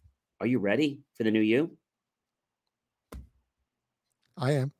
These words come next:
Speaker 1: We will see you guys
Speaker 2: <laughs> We'll see you
Speaker 1: next
Speaker 2: New Year.
Speaker 1: year, January second. Happy, healthy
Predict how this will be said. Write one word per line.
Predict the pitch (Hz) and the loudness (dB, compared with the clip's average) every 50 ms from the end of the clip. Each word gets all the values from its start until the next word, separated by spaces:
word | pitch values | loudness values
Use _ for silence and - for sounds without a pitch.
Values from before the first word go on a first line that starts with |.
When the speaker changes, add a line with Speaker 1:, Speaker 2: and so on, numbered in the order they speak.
| - - | -2 2
Speaker 1:
We | 127 135 | 4 4
will | 131 123 | 4 4
see | - 196 | 4 6
you | 196 190 | 8 10
guys | 147 143 127 117 113 113 110 - - 170 - - _ - - - - - | 12 12 12 12 10 8 4 2 -2 -8 -8 -10 _ -20 -20 -18 -18 -18
Speaker 2:
<laughs> | - - - - - - | -18 -20 -20 -16 -6 -4
We'll | 160 123 | -2 -2
see | - - 131 123 | 0 4 8 10
you | 131 | 10
Speaker 1:
next | 160 180 196 208 | 10 10 10 10
Speaker 2:
New | 143 | 8
Year. | 135 131 | 8 12
Speaker 1:
year, | 233 202 170 170 165 - _ _ _ _ _ _ _ _ _ - | 12 12 10 10 4 -4 _ _ _ _ _ _ _ _ _ -2
January | - 135 127 135 147 147 143 | 4 6 6 6 8 6 4
second. | - - 151 131 - 110 95 - - _ _ _ | 6 6 6 6 6 2 -2 -2 -14 _ _ _
Happy, | - - - 165 180 185 180 - 156 139 131 127 | -4 6 10 10 10 10 10 6 4 6 6 4
healthy | 117 - 143 151 156 151 147 - - 143 135 131 117 113 - | 2 6 8 8 8 8 6 4 2 4 4 4 4 0 -4